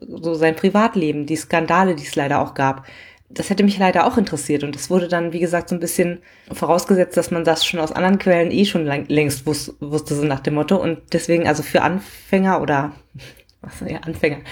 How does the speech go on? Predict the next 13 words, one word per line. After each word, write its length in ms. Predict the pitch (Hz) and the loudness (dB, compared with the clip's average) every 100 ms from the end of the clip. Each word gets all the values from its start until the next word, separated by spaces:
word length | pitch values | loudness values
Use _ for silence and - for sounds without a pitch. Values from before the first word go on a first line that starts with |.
| - - - | -14 -16 -6
für 340 | - 160 151 - | 2 4 4 2
Leute, 360 | - 160 180 180 | 0 0 0 0
die 120 | 170 | 0
sich 160 | 165 175 | 0 2
halt 220 | 160 151 | 2 2
mit 180 | 156 - | -2 0
Dirk 140 | 160 | 0
Nowitzki 440 | 165 160 - - 165 | 2 2 0 -2 -2
noch 140 | 156 | 0
gar 160 | 156 165 | 0 2
nicht 280 | 196 - - _ | 0 -6 -20 _
befasst 480 | 196 - 190 - - | -10 -4 -4 -4 0
haben, 340 | 175 175 180 | 2 2 -2